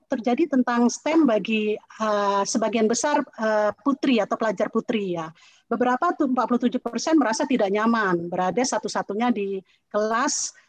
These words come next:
eh, karena ke-, sebagian besar adalah mahasiswa putra ya. Kemudian tiga belas, tiga belas persennya mengatakan, eh, agak takut memilih karir di stem. Namun ternyata delapan puluh dua persen merasa mampu berkarir di bidang stem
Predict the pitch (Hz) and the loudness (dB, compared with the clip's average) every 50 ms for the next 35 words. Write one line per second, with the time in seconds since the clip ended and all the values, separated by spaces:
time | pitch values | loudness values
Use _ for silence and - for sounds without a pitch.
0 | _ _ - 196 196 190 190 196 190 185 185 - - 185 196 254 269 269 - - | _ _ -4 -2 0 0 2 2 0 0 -2 -2 -4 -2 -2 0 0 -2 -4 -4
1 | - - - - - 214 202 202 202 208 196 202 - - 269 226 196 190 196 185 | -8 -8 -8 -4 -4 -2 0 2 2 2 0 0 0 0 -2 0 0 0 0 0
2 | 208 240 254 240 202 185 185 - - - 240 214 - 196 - - 208 202 196 185 | 0 0 0 0 -2 -2 -2 -4 -6 -4 -4 -2 -2 -4 -4 -2 -2 -2 0 0
3 | 180 160 160 175 190 240 285 - - - - _ - 214 233 247 254 247 262 262 | -2 -2 -2 -2 -2 -2 -4 -6 -10 -20 -20 _ -6 -2 0 0 2 2 2 0
4 | 247 247 - - 240 233 226 240 240 - - - _ - 233 233 220 - 226 - | -2 -2 -2 -2 -2 -2 -2 -6 -10 -12 -12 -18 _ -6 -2 -2 0 -2 -2 -4
5 | - - 151 - - 226 214 254 311 294 254 220 220 - 240 233 233 - 302 330 | -2 -4 -4 -4 -2 0 0 2 2 2 2 0 -2 -2 -4 -6 -4 -4 -4 -4
6 | 339 - - - - - - - 226 214 214 214 208 208 214 214 - 269 240 226 | -4 -6 -12 -18 -20 -20 -16 -6 -2 -2 0 0 0 0 -2 -2 -4 -6 -6 -4
7 | - - 226 214 226 220 311 302 311 - - 320 254 226 220 208 202 220 294 285 | -2 -4 -2 -2 -2 -2 -2 -2 -2 -2 0 0 2 2 2 2 2 2 0 0
8 | - - 220 196 202 247 247 220 190 - - - 185 170 165 165 165 170 _ _ | -2 -2 -4 -2 0 0 -2 -2 -6 -8 -8 -4 -4 -4 -2 -2 -4 -6 _ _
9 | - - _ _ - 214 220 247 311 381 415 403 381 - 247 240 214 208 208 - | -20 -20 _ _ -4 2 2 4 6 6 6 4 4 4 0 2 2 0 -2 0
10 | 381 392 320 269 240 - 240 240 220 233 214 208 208 - 233 330 349 - - 254 | 0 2 2 0 2 2 2 2 2 2 0 0 0 0 -2 -2 -2 -2 -2 0
11 | 277 277 233 233 226 - - 254 247 262 285 320 330 - 311 254 190 202 202 - | 2 2 2 2 -2 -2 0 2 2 2 4 2 2 2 0 0 0 -2 -4 -2
12 | 196 185 185 220 247 254 233 190 208 175 185 175 175 185 - - 226 233 277 | -4 -6 -2 -2 -2 -2 -2 -4 -4 -6 -4 -4 -6 -6 -6 -6 -4 -2 -2